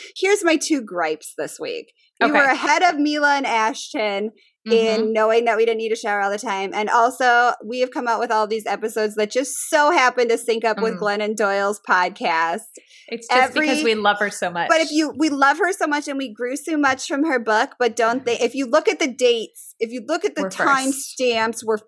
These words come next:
Speaker 1: first.
Speaker 2: Yep.
Speaker 1: However, a lot of our stuff syncs up just because she's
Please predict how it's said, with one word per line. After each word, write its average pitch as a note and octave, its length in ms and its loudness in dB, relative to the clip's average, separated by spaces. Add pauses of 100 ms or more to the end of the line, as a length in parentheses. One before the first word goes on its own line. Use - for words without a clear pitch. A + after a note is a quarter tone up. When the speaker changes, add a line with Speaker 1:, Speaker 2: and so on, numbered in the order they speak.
Speaker 1:
first. A#3+ 580 2 (140)
Speaker 2:
Yep. F3 160 2
Speaker 1:
However, B3+ 500 2
a A3+ 80 2
lot A#3 160 4
of A#3 60 -2
our A#3 140 0
stuff A3 220 -4 (140)
syncs G#3+ 240 -6
up F#3+ 220 -2
just G#3 180 -4
because G#3+ 440 -6
she's G3 500 -6